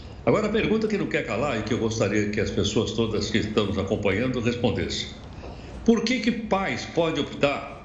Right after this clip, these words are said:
em escola, em casa, e não permitir que a sua, o seu filho, sua filha, vá para uma escola pública ou uma escola particular? Eu estive vendo um levantamento aqui. Essa, essa, essa modalidade escola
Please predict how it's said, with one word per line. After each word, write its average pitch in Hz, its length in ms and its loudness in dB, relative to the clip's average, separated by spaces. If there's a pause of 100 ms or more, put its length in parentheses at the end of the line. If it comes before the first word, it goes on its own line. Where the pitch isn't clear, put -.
(460)
em 123 120 6
escola, 113 680 2
em 147 120 0
casa, 104 680 -4 (360)
e 147 100 6
não 175 440 2 (380)
permitir 156 500 2
que 160 140 2
a 123 40 2
sua, 139 260 -2 (100)
o 113 80 0
seu 113 160 4
filho, 156 320 2
sua 101 180 0
filha, 107 400 -2 (420)
vá 147 260 4
para 160 200 0
uma 143 140 2
escola 156 640 -2
pública 165 400 2
ou 143 80 0
uma 139 160 -2
escola 135 260 0
particular? 101 680 -2 (460)
Eu - 40 6
estive 208 180 6
vendo 165 300 0
um 131 40 2
levantamento 110 640 -2
aqui. 107 380 0 (680)
Essa, 160 720 0
essa, 139 220 -4
essa 156 420 0
modalidade 156 600 0
escola 107 800 0